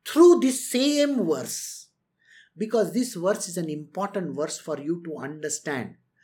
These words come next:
I am going to do a recap of the same verse again, and this is verse fourteen, and we will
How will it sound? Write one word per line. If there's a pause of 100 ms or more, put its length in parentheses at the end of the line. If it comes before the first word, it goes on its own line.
(240)
I
am
going
to
do
a
recap
of
the
same
verse
again, (360)
and
this
is
verse
fourteen, (300)
and
we
will